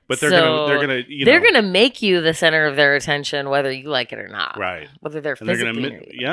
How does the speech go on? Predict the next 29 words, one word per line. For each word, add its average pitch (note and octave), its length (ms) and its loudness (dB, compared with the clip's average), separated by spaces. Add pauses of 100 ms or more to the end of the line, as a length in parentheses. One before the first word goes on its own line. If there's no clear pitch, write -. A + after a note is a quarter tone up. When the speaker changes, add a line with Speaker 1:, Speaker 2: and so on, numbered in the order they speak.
Speaker 1:
yeah, C3+ 40 -6
they're G2+ 160 -6
gonna A2 120 -10
manipulate A2+ 800 -6
the, A2+ 260 -10
the G#2 240 -14
situation G#2 840 -10 (380)
to A#2 120 -10
where, F#2+ 560 -8 (340)
well, F#2+ 100 -14
you, G#2 160 -12 (380)
again, A2 340 -8
blame D3 280 -6
shifting. E2+ 420 -10
"Well, E2 140 -18
I F2+ 160 -12
wouldn't G2+ 260 -14
go G2+ 160 -8
out G2+ 240 -6
with G2+ 260 -12
so-and-so G#2 800 -8
if G#2+ 220 -16
you A#2 160 -10
weren't G2+ 200 -10
going F2+ 260 -12
out F2+ 180 -10
with A#2 140 -10
so-and-so." C#3+ 680 0
Speaker 2:
Uh-huh. C#3 800 -8